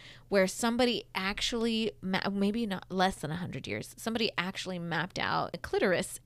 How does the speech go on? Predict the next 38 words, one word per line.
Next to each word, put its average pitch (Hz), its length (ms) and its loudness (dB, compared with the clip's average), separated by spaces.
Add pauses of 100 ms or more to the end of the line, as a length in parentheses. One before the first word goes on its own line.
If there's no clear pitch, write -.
(120)
After 247 380 2
how 233 320 2
long? 214 460 0
How 247 220 2
<laughs> - 0 -
long 262 500 6
have 254 340 2
we 233 180 2
had 226 200 4
scientists? 175 440 -4 (220)
How 330 120 0
long 349 120 4
have 262 100 2
we 240 80 2
known 185 180 6
about 165 220 4
all 185 320 8
the 185 60 4
parts 170 280 -2
of 147 60 -8
the 160 80 -6
penis, 87 500 -8
right? 170 280 0
That's 165 200 -2
so 165 200 -2
important - 480 -8
because - 340 -10 (100)
men 160 520 -4 (100)
were 180 220 0
scientists, - 680 -8
relatively 160 640 -4 (120)
speaking, - 600 -10 (100)
you 214 140 2
know, 147 180 0 (320)
way 175 160 0
back - 220 -2
when. 147 240 -4 (640)
So 220 580 10